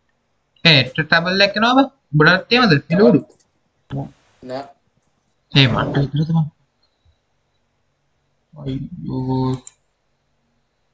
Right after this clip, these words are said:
Speaker 1: නෙට්වර්ක් ට්‍රබල් යාළුවනේ ගුඩ් ටයිම්. ඒක හරියයිද බං?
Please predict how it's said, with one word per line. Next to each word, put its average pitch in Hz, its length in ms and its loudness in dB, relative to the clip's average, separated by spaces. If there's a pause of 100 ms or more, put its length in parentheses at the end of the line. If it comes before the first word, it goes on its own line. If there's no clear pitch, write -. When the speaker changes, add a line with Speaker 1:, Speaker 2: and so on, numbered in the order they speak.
(140)
Speaker 1:
නෙට්වර්ක් 135 460 0
ට්‍රබල් 147 420 4
යාළුවනේ 151 360 0
ගුඩ් 143 140 -8
ටයිම්. 147 280 -2 (1700)
ඒක 143 220 2
හරියයිද 143 440 0
බං? 254 120 0